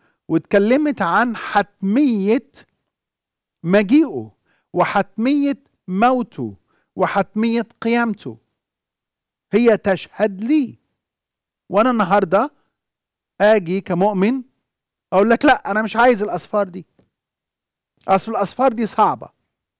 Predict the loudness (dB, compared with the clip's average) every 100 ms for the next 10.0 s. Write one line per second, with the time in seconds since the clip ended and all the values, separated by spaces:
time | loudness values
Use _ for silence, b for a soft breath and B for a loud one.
0 | _ _ _ -4 -4 -4 -4 -4 0 2
1 | 2 0 0 0 -2 b b 0 2 2
2 | 0 0 -6 -4 -4 0 2 2 2 2
3 | 2 2 2 0 -4 b b -2 -2 2
4 | 2 2 0 2 4 4 2 -4 -4 -2
5 | -2 -2 2 4 2 2 0 0 0 -2
6 | -6 -6 -6 -6 -6 -8 -18 _ _ _
7 | _ _ _ _ _ _ _ _ _ _
8 | _ _ -2 -2 0 2 4 6 4 2
9 | 0 2 2 0 0 2 0 -2 -2 -4